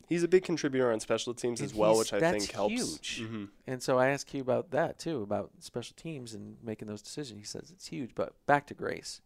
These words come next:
Speaker 1: Yeah.
Speaker 2: Um, I think he had, uh, let me look it up here, but I, I know he had the
Speaker 1: I
Speaker 2: pick.
Speaker 1: believe he led the team with five tackles.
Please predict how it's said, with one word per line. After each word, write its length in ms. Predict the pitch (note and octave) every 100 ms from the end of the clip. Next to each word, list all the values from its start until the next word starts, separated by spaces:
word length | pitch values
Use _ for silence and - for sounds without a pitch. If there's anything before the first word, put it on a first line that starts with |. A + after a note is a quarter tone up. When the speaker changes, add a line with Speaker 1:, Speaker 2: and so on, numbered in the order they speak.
| -
Speaker 1:
Yeah. 120 | B2 - - - - - _ _
Speaker 2:
Um, 520 | A2 G#2+ G#2 G2 G2 - _ _ _ _ _ _ _ - _ -
I 60 | -
think 240 | - C#3
he 100 | C3
had, 500 | A2+ A#2 A2 G#2 G2+ -
uh, 280 | G#2 - B1+
let 40 | B2
me 160 | B2 A#2+
look 280 | C3 A#2+
it 80 | A2+
up 180 | G#2 -
here, 160 | G2+ G2
but 140 | G#2
I, 140 | G#2 -
I 120 | A2
know 160 | A#2 A#2
he 80 |
had 160 | A2+ G#2
the 60 | -
Speaker 1:
I 40 |
Speaker 2:
pick. 80 | B2+
Speaker 1:
believe 160 | C#3+ C3+
he 100 | D3+
led 300 | B2 A#2+ A#2
the 80 | A2+
team 180 | - A2+
with 120 | G#2
five 220 | G#2+ G2+
tackles. 560 | - D#2 - A#2+ -